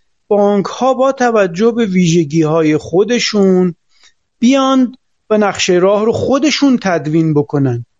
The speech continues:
ما اصلاً ننشستیم جای بانک و برای بانک بشینیم نقشه راه تدوین بکنیم. ما اگر اون مستند ما رو دیده باشید که هفتاد هشتاد صفحه‌ام بیشتر نبود،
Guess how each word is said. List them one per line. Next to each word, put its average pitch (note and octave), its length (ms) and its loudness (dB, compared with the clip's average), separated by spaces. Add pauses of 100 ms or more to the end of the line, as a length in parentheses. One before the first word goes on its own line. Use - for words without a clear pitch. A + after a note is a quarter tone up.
ما A#3 140 0
اصلاً A3 420 -2
ننشستیم A#3 1000 0
جای F#3 320 2
بانک F3 500 0
و F3 80 4
برای E3 280 4
بانک D#3+ 460 -2
بشینیم E3 440 0
نقشه D#3 400 -2
راه D#3 340 0
تدوین D3 420 -2
بکنیم. C#3 420 -6 (840)
ما C4+ 120 -2
اگر A#3 320 0
اون B3 160 4
مستند G3+ 520 0
ما G3+ 180 0
رو F#3+ 100 2
دیده E3+ 300 0
باشید D#3+ 340 -2
که G3+ 120 -4
هفتاد E3+ 300 -2
هشتاد A3 360 0
صفحه‌ام F#3+ 460 -2
بیشتر F3+ 400 -2
نبود، F3 400 0